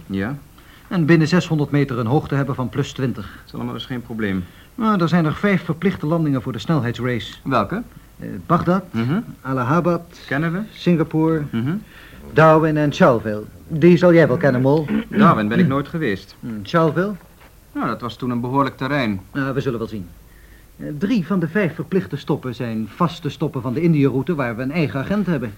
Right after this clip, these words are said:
Speaker 1: Dat is dus ook geen probleem.
Speaker 2: Eh, dan zijn er nog dertien facultatieve stoppen voor de handicap race. Die kennen we op een stuk of wat na ook allemaal.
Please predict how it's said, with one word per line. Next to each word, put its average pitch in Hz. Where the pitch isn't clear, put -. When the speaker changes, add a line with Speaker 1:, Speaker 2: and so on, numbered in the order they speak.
Speaker 1:
Dat 104
is 107
dus 120
ook 135
geen 110
probleem. 104
Speaker 2:
Eh, 156
dan 165
zijn 165
er 151
nog 139
dertien 175
facultatieve 156
stoppen 165
voor 143
de 139
handicap 139
race. 123
Die 135
kennen 143
we 135
op 123
een 120
stuk -
of 127
wat 139
na 135
ook 196
allemaal. 120